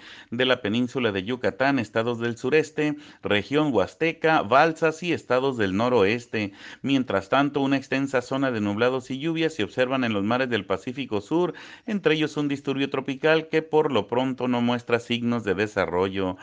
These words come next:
Y en el Caribe, al parecer, se gesta la primera onda tropical que más adelante provocará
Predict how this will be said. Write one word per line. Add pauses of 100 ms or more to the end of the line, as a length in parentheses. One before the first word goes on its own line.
(220)
Y
en
el
Caribe,
al
parecer,
se
gesta
la
primera
onda
tropical
que
más
adelante
provocará